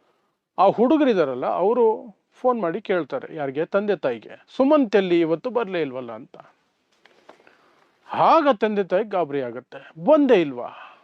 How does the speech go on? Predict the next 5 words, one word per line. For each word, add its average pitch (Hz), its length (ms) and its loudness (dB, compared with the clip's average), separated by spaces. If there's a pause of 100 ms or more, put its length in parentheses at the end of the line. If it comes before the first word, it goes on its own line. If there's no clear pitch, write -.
(880)
ಮನೆಯಿಂದ 262 320 4
ಹೊರಟ್ನಲ್ಲ 185 760 2
ಬೆಳಗಿನ 156 540 -4
ಜಾವನೇ" 123 380 -6
ಅಂತ. - 280 -20